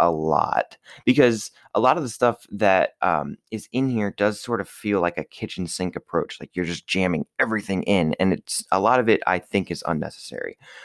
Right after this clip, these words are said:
Uh, Martian Manhunter, you could totally cut him, uh, that whole epilogue, you could definitely cut that. That was some of the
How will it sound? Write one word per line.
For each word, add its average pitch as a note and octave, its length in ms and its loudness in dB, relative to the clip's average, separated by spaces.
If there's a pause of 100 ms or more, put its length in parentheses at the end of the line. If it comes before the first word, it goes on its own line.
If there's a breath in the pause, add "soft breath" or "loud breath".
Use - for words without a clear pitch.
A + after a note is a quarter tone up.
(240 loud breath)
Uh, D#2+ 200 2
Martian G#2+ 340 0
Manhunter, G2+ 640 -2 (220)
you G2 160 -6
could F2 120 -12
totally F2 400 0
cut D#2+ 220 -4
him, D2 260 -8 (380 soft breath)
uh, D2 180 2
that D2+ 140 0
whole A2 340 2
epilogue, A2 640 2
you F#2 140 -8
could - 180 -8 (160)
definitely E2+ 480 0
cut E2 240 -4
that. D#2+ 240 0
That G2 160 4
was A#2 140 0
some G#2 180 0
of G2 220 -4
the E2+ 440 4